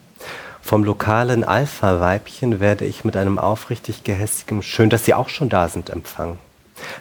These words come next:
Der Alarm setze ich an und Varvara Filipovna, da wendet mir die Lehrstuhlleiterin ihren katzbuckligen Rücken zu. "Setzen Sie sich", befiehlt sie. Und ich setze mich, noch immer im Mantel, die Tasche auf dem Schoß,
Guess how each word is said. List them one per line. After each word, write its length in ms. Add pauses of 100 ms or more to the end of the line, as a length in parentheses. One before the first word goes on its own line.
Der 100
Alarm 400
setze 400
ich 240
an 180
und 240
Varvara 360
Filipovna, 840 (320)
da 200
wendet 380
mir 100
die 100
Lehrstuhlleiterin 920
ihren 220 (180)
katzbuckligen 720
Rücken 340
zu. 340 (340)
"Setzen 380
Sie 160
sich", 280
befiehlt 420
sie. 200 (360)
Und 160
ich 100
setze 340
mich, 380 (100)
noch 280
immer 240
im 100
Mantel, 460
die 80
Tasche 400
auf 120
dem 160
Schoß, 440